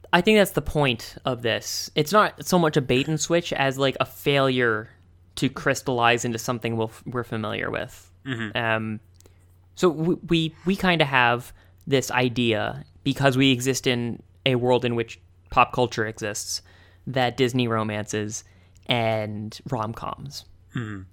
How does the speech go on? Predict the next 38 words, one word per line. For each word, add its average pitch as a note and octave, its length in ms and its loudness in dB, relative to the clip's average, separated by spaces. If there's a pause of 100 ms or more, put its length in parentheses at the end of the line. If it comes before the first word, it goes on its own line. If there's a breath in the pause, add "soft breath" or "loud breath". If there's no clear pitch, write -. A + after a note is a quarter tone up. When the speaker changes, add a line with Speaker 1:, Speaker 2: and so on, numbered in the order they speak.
(200)
Speaker 1:
uh, A#2 440 -4
that B2 480 2 (640)
if D3+ 160 4
you D3 120 10
want C#3 260 6
a C#3 40 2
relationship C3 580 2
bad A#2 180 4
enough, A#2+ 240 0
and A#2+ 140 0
if - 100 -4
it's - 140 -6
the B2 80 2
focus - 600 2 (280)
of A#2 300 2 (120)
a A2+ 280 0
work B2 300 0
of A#2+ 100 -6
media, C3 520 4 (320 loud breath)
then A#2+ 240 6
it B2 120 4
will B2+ 340 8
in B2+ 240 0
some B2+ 360 2
way C3 180 4
or C3 100 2
another B2 280 2
crystallize. - 920 -6 (840 soft breath)
Um, G#2+ 480 -6
mo-, C#3 300 2
more F3 240 4
than C#3 160 0
that, C#3 420 2 (260 soft breath)
we C#3+ 140 4
have D3 200 4
the C3+ 140 2
idea B2+ 400 4
that A#2 320 -2